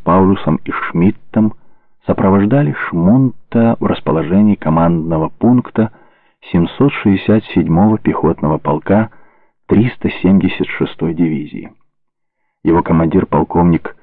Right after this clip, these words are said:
Штейдле, считался одним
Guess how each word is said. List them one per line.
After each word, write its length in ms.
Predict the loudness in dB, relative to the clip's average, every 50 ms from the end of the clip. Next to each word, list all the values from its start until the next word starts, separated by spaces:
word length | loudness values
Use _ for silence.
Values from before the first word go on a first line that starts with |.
| -20 _
Штейдле, 1000 | _ -10 -10 -10 -10 _ -2 0 2 4 4 4 4 2 0 0 0 -2 -4 -6 -12 -20 -20 _ _ _ _ _
считался 640 | -16 -8 -2 -2 -2 0 0 0 0 0 0 -2 -4
одним 460 | -4 -2 -2 -2 0 2 4 4 4